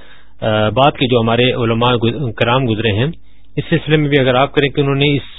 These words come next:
فقہ پہ کس، کس، کن کن بزرگان دین نے کیا کیا کام کیا ہے، تو اس پہ اگر وہ،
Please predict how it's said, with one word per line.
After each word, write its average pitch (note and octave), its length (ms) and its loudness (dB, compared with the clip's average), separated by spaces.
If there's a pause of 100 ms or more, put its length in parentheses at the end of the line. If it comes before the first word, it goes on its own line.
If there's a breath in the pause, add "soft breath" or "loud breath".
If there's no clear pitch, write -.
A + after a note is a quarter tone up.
فقہ - 220 -4
پہ D#3 240 0
کس، - 100 -10
کس، C#3 420 -6
کن D3+ 120 0
کن C#3+ 480 -2
بزرگان A#2 400 2
دین A#2+ 220 2
نے C#3 80 2
کیا C3+ 180 0
کیا A#2 220 0
کام A#2 140 2
کیا A2 200 2
ہے، C3 100 4 (480 loud breath)
تو C#3+ 100 0
اس - 80 -4
پہ D#3 60 2
اگر C3 120 4
وہ، C3 220 4